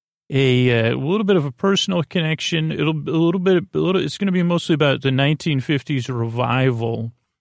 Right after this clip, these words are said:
uh, that happened in the seventies into, in the cusp of the eighties,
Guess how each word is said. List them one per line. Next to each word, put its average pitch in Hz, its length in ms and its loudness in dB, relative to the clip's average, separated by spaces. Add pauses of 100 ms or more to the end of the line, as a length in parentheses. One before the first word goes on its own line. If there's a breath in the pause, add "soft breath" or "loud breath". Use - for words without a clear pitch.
(440)
uh, 131 220 0
that 127 200 0
happened 131 400 0
in 120 100 0
the 120 100 -2
seventies 127 800 0
into, 123 580 -4
in 131 280 -2
the 117 120 -4
cusp 131 340 -2
of 127 80 0
the 127 180 -4
eighties, 123 840 -2